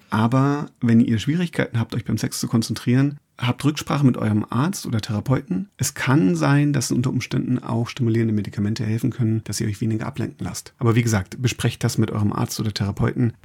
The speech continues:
denn ihr solltet keine Medikationen einfach eigenständig nehmen. Und zuletzt natürlich nochmal ein weiterer Punkt. Wenn ihr euch leicht ablenken lasst, helfen auch die Strategien,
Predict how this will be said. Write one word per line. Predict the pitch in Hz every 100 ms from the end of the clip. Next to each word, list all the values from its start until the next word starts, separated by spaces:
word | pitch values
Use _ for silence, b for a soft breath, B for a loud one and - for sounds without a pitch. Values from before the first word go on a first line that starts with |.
| 78
denn | 110
ihr | 113
solltet | 104 104 -
keine | 107 101 101 104
Medikationen | 117 98 - - 98
einfach | - 101
eigenständig | - 98 95 - 92 -
nehmen. | - 92 - _ _ _ _ _
Und | - 131 147 147
zuletzt | 113 107 127 -
natürlich | 104 110 101
nochmal | 104 101
ein | 95 98
weiterer | 98 123 123
Punkt. | - 123 120 -
Wenn | - 117
ihr | 117
euch | 107 92
leicht | 104 -
ablenken | 143 120 104 110
lasst, | 107 131 - - _
helfen | 101 117 117
auch | 139 104
die | - 147
Strategien, | 143 143 113 101 104 110